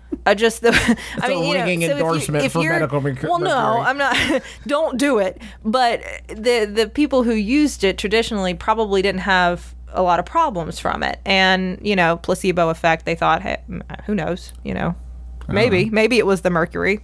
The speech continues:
Speaker 1: Why not? Um, Aristotle actually thought you should use it for skin disorders.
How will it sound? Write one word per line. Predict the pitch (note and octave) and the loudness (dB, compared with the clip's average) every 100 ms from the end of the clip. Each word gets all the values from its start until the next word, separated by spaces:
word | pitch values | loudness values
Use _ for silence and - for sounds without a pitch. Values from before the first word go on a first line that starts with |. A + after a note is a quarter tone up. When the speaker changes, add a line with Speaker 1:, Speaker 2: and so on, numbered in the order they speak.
| - | -6
Speaker 1:
Why | - F3 | 0 2
not? | A3 - - - - - - - - | 2 0 -4 -16 -20 -20 -20 -8 0
Um, | G3+ F#3+ F3+ E3+ - - - - - - - - | 2 2 -2 -6 -12 -20 -20 -20 -20 -20 -20 -4
Aristotle | A3 B3 A3+ - A3 B3 G#3 | 0 2 0 0 2 4 4
actually | - F#3 F#3+ F#3 | 2 0 -2 -2
thought | F3 F#3 | 0 0
you | F3+ | 0
should | - F#3 | -2 -2
use | F3 | -2
it | - | -2
for | E3 | -4
skin | - F#3+ | 0 2
disorders. | G3 E3+ E3+ E3 F3 - | 2 0 -2 -2 -4 -6